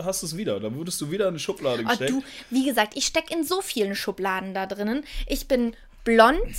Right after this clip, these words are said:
Speaker 2: äh, dann bin ich irgendwo, äh, Influencerin, ich bin Moderatorin und dann, und deswegen habe ich gesagt, dieses Klischee möchte ich niemals bedienen,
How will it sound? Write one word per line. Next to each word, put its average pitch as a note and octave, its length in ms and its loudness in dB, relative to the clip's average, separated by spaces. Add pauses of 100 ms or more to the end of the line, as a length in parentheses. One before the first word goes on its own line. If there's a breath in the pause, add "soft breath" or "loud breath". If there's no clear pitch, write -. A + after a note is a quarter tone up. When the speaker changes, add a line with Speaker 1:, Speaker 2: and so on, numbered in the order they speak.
(760 soft breath)
Speaker 2:
äh, B3 800 10 (720)
dann B3+ 260 6
bin C4+ 160 6
ich - 240 -2
irgendwo, B3 640 8
äh, A#3 480 6
Influencerin, A3 880 4
ich - 140 -4
bin C4+ 380 4
Moderatorin C4 960 4 (320 loud breath)
und F4 200 6 (120)
dann, F4 340 6 (200)
und C4 180 2
deswegen D4+ 320 2
habe D#4 100 2
ich D4 100 -6
gesagt, C4+ 240 0
dieses C4+ 220 -4
Klischee D#4+ 380 -4
möchte C#4+ 260 -4
ich - 180 -8
niemals E4+ 920 0
bedienen, B3+ 540 0